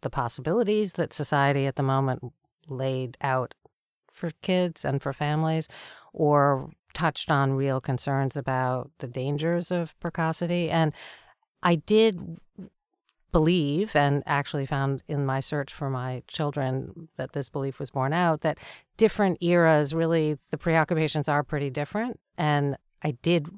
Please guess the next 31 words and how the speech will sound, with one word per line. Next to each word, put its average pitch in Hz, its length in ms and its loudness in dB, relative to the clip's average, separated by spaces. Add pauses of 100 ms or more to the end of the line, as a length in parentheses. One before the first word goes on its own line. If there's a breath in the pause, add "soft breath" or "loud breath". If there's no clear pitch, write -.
want 143 300 0
variety 139 640 2
for 123 340 -6 (340 loud breath)
reasons 151 380 0
of 123 120 -6
the 143 80 -2
book, 180 280 -2
but 139 140 0
I 139 100 -2
think 151 220 -4
it - 80 -8
was 151 140 -8
not - 180 -10
completely 147 380 -6
arbitrary 135 600 -4
that 127 240 -8 (400)
I 143 100 0
did 160 240 2
end 131 220 2
up 127 160 -6
with 127 200 -8
quite 180 340 0
a 135 60 -2
wide 127 300 -2
range 123 320 -6
of 120 160 -14
kids, 139 500 -6
and 131 380 2 (500 loud breath)
each 190 300 4
of 160 140 4
whom 147 500 4